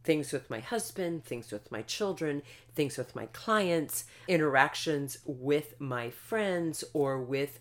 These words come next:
some of my family members that I'm very, very close to, like my dad, right? That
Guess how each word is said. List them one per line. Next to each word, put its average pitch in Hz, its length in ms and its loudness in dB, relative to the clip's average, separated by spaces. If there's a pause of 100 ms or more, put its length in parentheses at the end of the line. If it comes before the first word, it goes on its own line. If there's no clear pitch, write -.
some 143 300 -2
of 131 160 -4
my 123 100 -4
family 139 380 -6
members 127 420 -2
that - 220 0
I'm 123 360 -2
very, 131 400 -2
very 123 240 -4
close 135 380 -4
to, 98 340 -8
like 113 200 -10
my 113 100 -6
dad, 165 480 -6 (240)
right? 127 420 -2 (460)
That 147 400 6